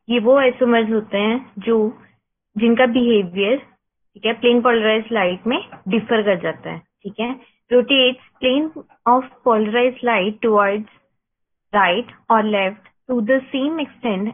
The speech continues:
and this phenomenon is called optical activity। जो rotation करते हैं plain polarized light की towards right या फिर left,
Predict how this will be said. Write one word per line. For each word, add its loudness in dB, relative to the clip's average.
and 0
this 0
phenomenon -4
is -2
called 0
optical -2
activity। -8
जो 4
rotation 0
करते -4
हैं 0
plain 0
polarized -2
light -2
की -4
towards 0
right 0
या 0
फिर -4
left, -2